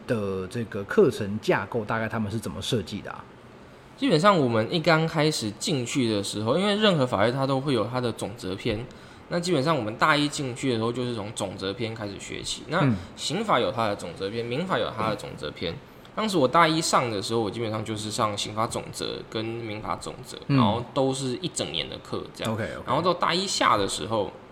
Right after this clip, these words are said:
Speaker 2: 会多一个叫，就是本国宪法。
Speaker 1: 嗯。
Speaker 2: 对，就多一个本国宪法。
Speaker 1: 诶，
Speaker 2: 然后
Speaker 1: 为什么，为什么宪法会在刑法跟民法之后？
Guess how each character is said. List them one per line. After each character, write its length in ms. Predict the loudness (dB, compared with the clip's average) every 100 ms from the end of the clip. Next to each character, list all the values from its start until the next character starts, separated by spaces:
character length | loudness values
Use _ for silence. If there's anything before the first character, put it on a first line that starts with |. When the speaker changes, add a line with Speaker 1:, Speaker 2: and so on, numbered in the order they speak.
| -20 -20 -20 -20 -20 -20 -20 -20 -20 -20 -20 -20 -8 0
Speaker 2:
会 80 | 2
多 320 | 6 6 6
一 80 | 4
个 300 | 4 4 2
叫， 360 | 4 4 4
就 120 | 2 0
是 200 | 0 0
本 160 | 0
国 100 | 0
宪 140 | 0 0
法。 160 | -2 -8 -16 -20 -4
Speaker 1:
嗯。 140 | 2 4
Speaker 2:
对， 80 | 4
就 120 | 2
多 160 | 4
一 40 | 2
个 60 |
本 120 | 2 -2
国 120 | -2
宪 200 | -2 -2
法。 120 | -2
Speaker 1:
诶， 100 | 0
Speaker 2:
然 100 | 6
后 60 | 6
Speaker 1:
为 80 | 6
什 80 |
么， 60 | 6
为 100 | 6
什 80 | 4
么 100 | 4
宪 240 | 4 4
法 140 | 2 0
会 160 | -2
在 300 | 2 2 2
刑 220 | -2 -2
法 140 | 0 -2
跟 140 | -2
民 140 | -2 -2
法 180 | -6
之 160 | -8 -10
后？ 220 | -4 -4